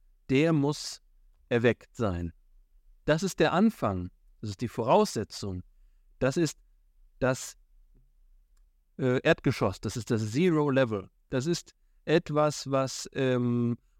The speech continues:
worauf man sich nicht einbilden darf, lesen zu wollen. Man muss diese Routine entwickeln. Und das ist sicherlich so aristotelisch gemeint. Da, man, ähm, muss es habitualisieren. Das Lesen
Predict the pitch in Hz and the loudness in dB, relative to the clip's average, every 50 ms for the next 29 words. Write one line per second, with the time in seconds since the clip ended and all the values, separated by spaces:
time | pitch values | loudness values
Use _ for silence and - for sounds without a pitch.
0 | _ - 123 135 143 - 147 139 135 147 143 - 147 143 - - 139 135 139 120 | _ 0 0 0 2 2 0 0 0 0 0 -2 -2 -2 -2 -2 0 2 2 4
1 | 120 110 110 104 107 98 101 92 92 - - - _ _ _ _ _ - - - | 2 2 2 2 0 0 0 -2 -2 -6 -10 -18 _ _ _ _ _ -20 -20 -20
2 | - _ _ _ _ _ _ _ _ _ _ _ _ _ _ _ _ - _ _ | -20 _ _ _ _ _ _ _ _ _ _ _ _ _ _ _ _ -20 _ _
3 | 120 123 127 131 117 131 120 - - 127 120 110 113 117 113 104 95 87 - _ | 2 4 4 4 4 2 0 0 0 -2 0 4 4 4 4 4 0 -2 -6 _
4 | _ _ _ - 104 107 113 135 180 233 220 - - 165 151 135 127 117 110 123 | _ _ _ -4 -2 0 2 4 4 2 2 0 -2 -2 0 2 2 2 2 0
5 | - - - 131 123 113 104 92 90 95 - 175 175 - - 117 - - - - | -2 -2 0 2 2 2 2 0 -2 -2 -2 -4 -4 -4 -6 -10 -10 -10 -10 -12
6 | - _ _ _ _ _ _ - _ _ _ _ _ _ _ - 113 101 101 101 | -16 _ _ _ _ _ _ -20 _ _ _ _ _ _ _ -6 -2 0 2 2
7 | 98 98 98 98 104 98 - - 143 - - 139 123 - 151 143 151 139 - - | 2 0 0 -2 -4 -4 -4 -6 -8 -6 -4 -6 -2 0 0 0 0 -2 -2 -2
8 | 165 170 175 185 196 208 202 - - 170 175 185 180 - - 185 175 - - 240 | 0 0 2 2 2 2 2 2 0 0 2 2 -2 -2 -2 -4 -4 0 2 2
9 | 214 - - - - - 110 104 104 101 98 92 92 - 113 101 - - _ _ | 2 2 0 -2 -2 -2 0 2 2 0 0 -2 -2 -2 -2 -2 -2 -6 _ _
10 | _ _ _ - _ - - 107 104 104 104 107 113 - - 117 113 113 113 117 | _ _ _ -20 _ -4 -2 0 2 2 2 2 0 0 0 -2 0 2 2 2
11 | 113 113 127 139 - - - - - - 135 143 156 - - - - - - _ | 2 2 0 -2 -4 -8 -10 -10 -6 -2 0 0 0 -2 -6 -10 -10 -12 -14 _
12 | _ _ _ _ _ _ _ - 147 139 143 127 - - 156 143 147 147 139 127 | _ _ _ _ _ _ _ 0 2 2 2 2 0 0 2 2 2 0 -2 -2
13 | 117 110 98 90 87 98 - _ _ _ _ _ _ _ _ - - 110 101 - | -2 -2 -2 -2 -6 -10 -12 _ _ _ _ _ _ _ _ -10 -8 -8 -6 -2
14 | 120 120 127 127 127 135 151 170 190 | 0 2 4 4 4 2 0 0 -2